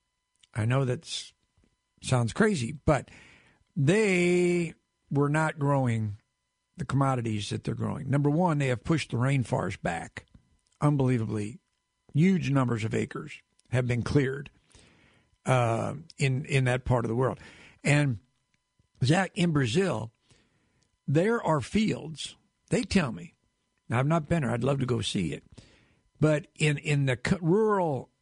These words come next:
part of Brazil and Argentina, it's still the wild, wild west. Um, they steal, they steal truckloads of grain. A lot of the hired, a lot of the farm workers all still wear guns.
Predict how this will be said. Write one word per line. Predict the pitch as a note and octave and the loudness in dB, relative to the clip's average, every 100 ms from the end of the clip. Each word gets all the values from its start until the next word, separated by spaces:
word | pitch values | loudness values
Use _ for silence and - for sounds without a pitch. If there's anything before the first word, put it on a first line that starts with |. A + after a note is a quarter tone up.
| _ _ _ _ | _ _ _ _
part | - E3+ D#3+ | 0 2 2
of | C#3 A#2+ C3+ | 0 -4 -2
Brazil | C3 G#2+ D3+ C#3+ | -2 2 0 0
and | B2+ | 0
Argentina, | B2+ A2+ G2+ F#2+ F#3 D#3 | -2 -2 -4 -2 -2 -2
it's | - F#3+ | -2 -2
still | - - F#3 | 0 0 0
the | A#2 | 0
wild, | A#2+ C3 A#2 | -2 -2 -2
wild | A2 G#2+ A2 | -4 -4 -2
west. | F3 - - - - _ _ _ _ _ - _ _ _ _ _ _ _ _ _ _ _ | -4 -4 -10 -18 -20 _ _ _ _ _ -20 _ _ _ _ _ _ _ _ _ _ _
Um, | C3 B2 A#2 A2 G#2+ C3+ | 0 2 0 -2 -6 -4
they | A#2+ A2+ | -2 0
steal, | - D3 C#3+ C#3+ A#2+ - _ _ _ _ | 0 2 2 2 -4 -12 _ _ _ _
they | C#3 B2 | -2 -2
steal | - D3+ C#3+ | 0 0 0
truckloads | - C#3+ D3 D3 B2 | 0 0 0 0 -2
of | |
grain. | A#2 A#2+ A#2+ C3+ F#3 F#3+ _ _ _ _ _ _ _ _ _ - | 0 0 0 0 -2 -6 _ _ _ _ _ _ _ _ _ -2
A | |
lot | C3 C3+ D#3+ | 2 2 2
of | |
the | D3 | 0
hired, | A#2+ D3 D3 | 0 0 0
a | C#3 E3+ | -2 0
lot | C#3+ D#3 | 0 0
of | |
the | C#3 B2 C#3+ | 0 -2 -4
farm | - D3+ D#3 | 0 0 0
workers | D3 D#3+ D3+ | -2 -2 -2
all | C3+ C3+ | 0 -2
still | - - D#3+ D3 | -4 0 0 2
wear | C#3 C3+ | 0 -2
guns. | A#2 A#2 B2+ E3 | -2 0 -2 -2